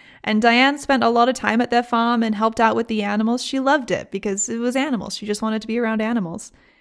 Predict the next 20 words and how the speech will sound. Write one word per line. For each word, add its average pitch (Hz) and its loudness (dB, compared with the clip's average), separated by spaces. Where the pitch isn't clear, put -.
And 233 2
she 254 -2
became 285 0
really 247 0
close 208 0
with 196 -4
the 202 -4
Fords, 180 -4
and 185 -6
for 208 -6
the 208 0
first 233 2
time 214 0
in 214 -2
her 202 -2
life, 185 -2
she 202 -6
felt 190 0
like 190 -2
she 190 -4